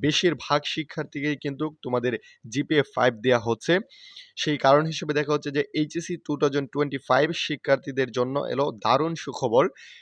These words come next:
শিক্ষা বোর্ড সূত্রে জানা গেছে, চলতি বছরের ফলাফলে প্রায় তিন লাখ শিক্ষার্থী পাবে জিপিএ ফাইভ।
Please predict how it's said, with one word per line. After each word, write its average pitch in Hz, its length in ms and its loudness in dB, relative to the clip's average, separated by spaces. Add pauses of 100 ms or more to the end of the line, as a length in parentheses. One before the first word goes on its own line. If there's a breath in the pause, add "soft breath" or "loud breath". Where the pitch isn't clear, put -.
শিক্ষা 165 360 2
বোর্ড 147 260 6
সূত্রে 165 360 -4
জানা 139 220 4
গেছে, 131 360 -2
চলতি 139 280 -4
বছরের 131 380 -2 (120)
ফলাফলে 139 380 0
প্রায় 117 320 2 (440 soft breath)
তিন 143 260 -2
লাখ 127 220 4 (100)
শিক্ষার্থী 131 520 -4
পাবে 120 300 0 (380)
জিপিএ 120 360 0
ফাইভ। 123 280 2